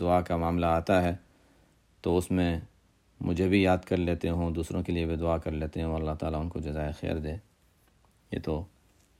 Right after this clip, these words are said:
اصل ضرورت یہی ہے انسان کی۔ سوال یہ ہے کہ لڑکیوں کے نام میں ماریا نام رکھنا کیسا ہے؟ اچھا نام ہے۔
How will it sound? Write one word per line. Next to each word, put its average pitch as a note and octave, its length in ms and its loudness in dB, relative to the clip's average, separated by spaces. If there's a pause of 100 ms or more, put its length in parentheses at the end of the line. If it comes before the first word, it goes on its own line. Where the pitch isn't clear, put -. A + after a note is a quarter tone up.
(200)
اصل G2+ 300 4
ضرورت F#2 460 2
یہی F#2 240 2
ہے E2+ 80 0
انسان D#2 340 -4
کی۔ - 140 -10 (2000)
سوال A#2 340 8
یہ A2+ 180 8
ہے A2+ 180 8
کہ A2 160 4
لڑکیوں G#2 360 4
کے G#2+ 140 2
نام G#2 260 6
میں F#2+ 260 4 (1080)
ماریا G#2+ 600 8 (2000)
نام G#2 340 6
رکھنا G2+ 300 4
کیسا E2 420 0
ہے؟ D#2+ 200 -8 (880)
اچھا G#2 320 2
نام A#2+ 300 6
ہے۔ G#2 40 0